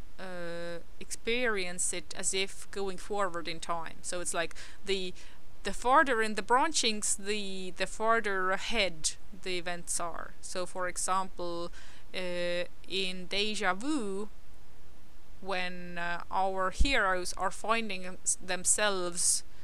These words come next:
seeing the events that they know have already happened, this means that they are coming, coming from, uh, some sort of sub-branch, and they are being pulled closer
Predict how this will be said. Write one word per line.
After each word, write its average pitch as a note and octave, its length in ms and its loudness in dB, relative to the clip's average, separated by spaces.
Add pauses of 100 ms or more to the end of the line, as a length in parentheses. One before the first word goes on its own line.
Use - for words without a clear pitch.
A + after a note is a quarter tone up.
(320)
seeing F#3+ 800 0
the F#3 180 0
events G3+ 400 2
that E3+ 240 0 (100)
they G3 160 0
know G#3 360 -2
have F#3 180 -2
already F#3+ 300 0
happened, F#3 680 2 (100)
this - 200 2
means A3 460 0
that E3+ 240 0
they G3+ 180 4
are F3+ 160 4
coming, G3 480 0
coming G#3+ 320 0
from, F3 840 -2 (840)
uh, E3 520 -2 (720)
some F#3+ 240 0
sort F#3 180 -2
of E3 100 0
sub-branch, G#3 880 4
and F#3+ 180 0
they G3+ 160 2
are F#3 80 2
being G3 300 0 (100)
pulled G#3+ 420 -2
closer G3+ 720 0